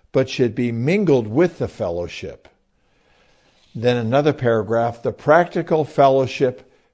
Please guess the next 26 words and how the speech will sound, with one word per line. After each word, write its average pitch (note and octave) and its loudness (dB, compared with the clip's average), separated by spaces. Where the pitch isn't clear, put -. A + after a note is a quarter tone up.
prayer, C3 2
care, A#2+ -2
and G#2 -8
shepherding G2 -6
are B2 0
the G#2+ -4
basic E3+ 0
factors - -8
of A#2+ 0
the A#2+ -8
group B2 -4
meetings. G2+ -12
If - -14
we A2+ -4
do C3+ 2
not F3+ 0
practice D#3+ -2
these, A#2+ -6
we C#3 2
will A2+ 2
have G2+ -4
no B2+ 2
way G#2 -4
to C3 -8
take - -2
care G#2 -2